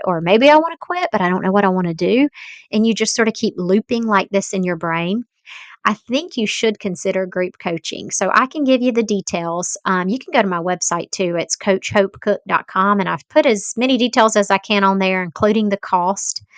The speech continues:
Um, but reach out via email and let me know if you're interested. It's hope dot cook at gmail dot com, and I look forward to hearing from you.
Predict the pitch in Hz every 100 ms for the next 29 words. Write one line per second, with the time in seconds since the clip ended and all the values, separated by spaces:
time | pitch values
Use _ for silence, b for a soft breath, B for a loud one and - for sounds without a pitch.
0 | B B B - 202 190 175 170 175 _
1 | B B - 165 277 - 330 302 196 233
2 | 214 - 208 202 180 180 180 175 185 180
3 | 185 - - 180 - 170 - - - -
4 | - 208 226 202 233 - - 196 - -
5 | - 196 196 196 202 202 - 180 175 190
6 | 262 _ _ - 185 180 180 180 190 -
7 | 208 208 196 262 320 - 165 165 165